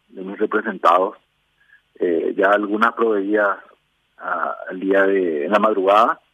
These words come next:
y otras que se están ahora procesando para poder in-, para poder entregárselas. Eh, y, y no, más allá de eso, ¿verdad? No, no quisiera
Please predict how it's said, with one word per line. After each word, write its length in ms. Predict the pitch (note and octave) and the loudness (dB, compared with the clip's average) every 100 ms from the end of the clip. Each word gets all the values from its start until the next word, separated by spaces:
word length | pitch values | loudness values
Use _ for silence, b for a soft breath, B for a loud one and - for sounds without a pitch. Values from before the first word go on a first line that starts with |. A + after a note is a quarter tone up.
| _ _ _ _ _ _ _ | _ _ _ _ _ _ _
y 300 | A2 G#2+ G2 | -6 -2 0
otras 400 | G#2+ G#2+ A#2+ B2 | 2 2 2 0
que 240 | B2+ A#2 | 0 0
se 120 | G#2+ A#2 | 0 -4
están 260 | A2+ G#2+ | -2 0
ahora 200 | G#2 G2+ | 2 0
procesando 640 | - A#2 A#2+ - G2+ G#2 G#2+ | 0 0 0 0 0 0 -4
para 200 | A2 G#2+ | 0 0
poder 320 | G#2+ F#2 F#2+ | 2 2 0
in-, 320 | F#2+ E2+ - | -4 -8 -6
para 160 | F#2+ G2 | -2 0
poder 260 | F#2+ F2 F2+ E2+ - - | 2 2 2 0 -2 -8
entregárselas. 640 | G2+ G2+ F#2 F#2+ - - - _ _ _ _ _ _ _ _ - | -2 2 2 0 -2 -2 -4 _ _ _ _ _ _ _ _ -12
Eh, 580 | F#2 F#2 E2+ D#2 G1+ - _ _ _ _ _ _ _ _ _ | -4 -2 -2 -4 -6 -10 _ _ _ _ _ _ _ _ _
y, 600 | G2+ F#2+ F#2 E2+ D2+ - - - _ _ _ _ _ _ _ _ _ G#3+ | -12 -8 -6 -6 -6 -8 -10 -20 _ _ _ _ _ _ _ _ _ -8
y 440 | - - A#2+ A2+ - | -8 -6 -4 -4 -4
no, 460 | A2+ A#2+ A#2 A2+ A2+ - A2+ | 0 2 4 2 -2 -8 -2
más 180 | B2+ C3+ | 2 2
allá 260 | C#3 C3+ C#3 | 2 2 0
de 220 | C#3 B2 | -2 -4
eso, 180 | B2+ D3 | -2 2
¿verdad? 260 | C3 B2 B2+ | 4 4 2
No, 220 | C3 B2 | 0 0
no 160 | B2 | -2
quisiera 500 | - B2 A#2+ A#2 B2 | -6 -4 2 6 6